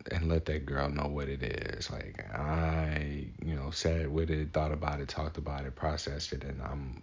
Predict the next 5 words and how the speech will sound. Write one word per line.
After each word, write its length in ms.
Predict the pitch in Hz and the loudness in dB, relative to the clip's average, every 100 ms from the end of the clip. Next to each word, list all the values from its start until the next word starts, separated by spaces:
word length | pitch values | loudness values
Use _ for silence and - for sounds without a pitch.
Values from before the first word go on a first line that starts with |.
| - | -2
polyamorous. 800 | 90 82 67 - - - - - | 2 4 2 -4 -8 -10 -12 -4
Polyamory 720 | - 85 85 71 69 71 69 | 0 4 4 2 -2 -2 -4
speaks 380 | - - - - | -4 -4 -4 -6
to 80 | - | -4
me. 240 | 73 107 | -4 -6